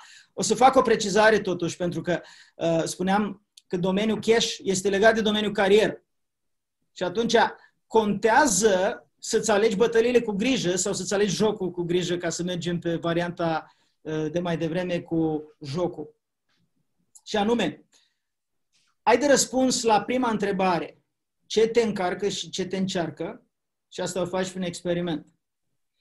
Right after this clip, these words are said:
Dar mai ai de răspuns la vreo două întrebări. După ce ai identificat ce-ți place, ce te pasionează, ce te provoacă și în, cam în ce zonă vrei să excelezi, puneți întrebarea ce se cere.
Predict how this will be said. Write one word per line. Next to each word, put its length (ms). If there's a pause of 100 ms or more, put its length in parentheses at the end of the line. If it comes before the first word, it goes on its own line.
(280)
Dar 120
mai 120
ai 60
de 80
răspuns 340
la 80
vreo 140
două 160
întrebări. 420 (1500)
După 240
ce 120
ai 100
identificat 720
ce-ți 240
place, 360
ce 140
te 120
pasionează, 640
ce 120
te 120
provoacă 500
și 220
în, 180 (100)
cam 180
în 100
ce 120
zonă 520
vrei 200
să 140
excelezi, 880 (1300)
puneți 300
întrebarea 840 (840)
ce 140
se 220
cere. 580